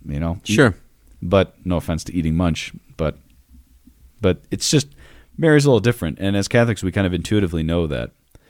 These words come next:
Speaker 1: that because she was the mother of God, that that extended into the cross and that she remains the mother, but she's also the church in that moment. She's also the bride of Christ. She's also the, the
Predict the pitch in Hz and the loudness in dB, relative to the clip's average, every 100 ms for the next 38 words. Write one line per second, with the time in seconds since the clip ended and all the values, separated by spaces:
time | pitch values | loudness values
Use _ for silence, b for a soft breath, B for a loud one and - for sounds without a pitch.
0 | b b b - 95 101 - 139 139 - | b b b -6 -2 -2 2 4 4 0
1 | 104 92 90 90 110 110 85 78 92 76 | 0 -2 -2 2 2 2 0 0 0 0
2 | 73 - b b b b b - 95 87 | -4 -10 b b b b b -2 0 0
3 | 90 101 127 123 - - 110 104 85 107 | -2 2 4 2 -2 -2 0 -2 -4 -4
4 | 113 110 90 - 104 92 80 - - 90 | -4 -2 -6 -6 -4 -4 -4 -8 -6 -6
5 | 85 - 98 90 98 135 143 95 101 85 | -4 -2 -2 0 2 2 0 0 0 0
6 | 71 - - 104 - 104 - 123 160 - | -4 -10 -10 -8 -6 -8 0 4 4 2
7 | 95 82 85 - _ _ - - - 131 | -2 -2 -4 -8 _ _ -12 -8 -2 0
8 | 98 - 82 62 69 67 62 _ - - | 0 -4 -6 -6 -8 -8 -10 _ -14 -6
9 | 98 104 - 98 90 78 90 95 104 101 | 0 0 0 -2 -4 -2 2 4 4 4
10 | 90 - - 78 71 - - - - - | 0 -6 -10 -6 -6 -8 -16 -20 -14 -8
11 | 92 98 - 92 82 85 _ 92 | -2 0 0 -2 -4 -6 _ -12